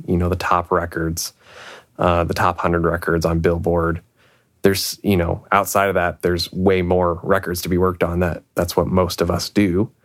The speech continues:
um, who are in the industry, and that's fine. And so for us, and this, I'm not even upset by this, I have had maybe two requests over the last year and a half for me to, if I will master for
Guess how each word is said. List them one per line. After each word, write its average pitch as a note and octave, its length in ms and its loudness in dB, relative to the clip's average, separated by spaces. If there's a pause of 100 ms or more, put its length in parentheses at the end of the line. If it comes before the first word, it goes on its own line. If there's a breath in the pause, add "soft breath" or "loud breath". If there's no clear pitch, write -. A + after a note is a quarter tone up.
(340 soft breath)
um, F2+ 220 2
who G2+ 120 0
are F2+ 140 2
in F2 80 0
the F2 120 0
industry, F#2 520 2
and F2 100 0
that's F2+ 160 -4
fine. G2 480 0 (840 loud breath)
And A#2 420 2
so A#2 560 2
for A2+ 320 0
us, B2 600 0 (140)
and A2 200 4
this, A#2+ 180 -2
I'm G#2 160 2
not A#2 180 2
even G2+ 200 0
upset F#2 400 0
by F2+ 160 0
this, F#2+ 400 -2
I A2 180 2
have A#2 140 0
had G#2 480 0
maybe G#2+ 480 2 (100)
two B2+ 320 2
requests A#2+ 840 0 (160)
over A2+ 180 4
the A2+ 80 4
last A2+ 320 0
year A2+ 120 4
and A2 80 4
a A2 40 0
half A2+ 320 0
for - 320 -2
me G#2+ 200 4
to, G2+ 400 2 (500)
if G#2 160 2
I G#2 420 0
will G#2+ 220 2
master G2+ 720 0
for G2 460 0